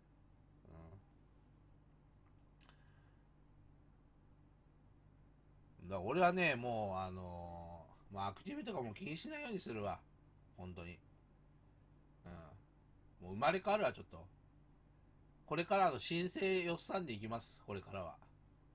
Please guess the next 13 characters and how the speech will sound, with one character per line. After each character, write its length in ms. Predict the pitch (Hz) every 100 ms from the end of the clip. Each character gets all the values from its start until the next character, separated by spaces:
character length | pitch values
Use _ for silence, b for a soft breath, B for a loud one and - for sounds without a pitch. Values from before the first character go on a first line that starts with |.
| - - - -
ア 100 | -
フ 100 | 107
リ 120 | 147 147
カ 140 | 170
で 120 | 165
も、 400 | 143 110 101 85 - - - - - 98
ニ 100 | 101
コ 120 | 117
生 280 | 127 127 135
で 80 |
も 120 | 143 87
ね。 140 | 95 - - - - - - - - -
う 20 | -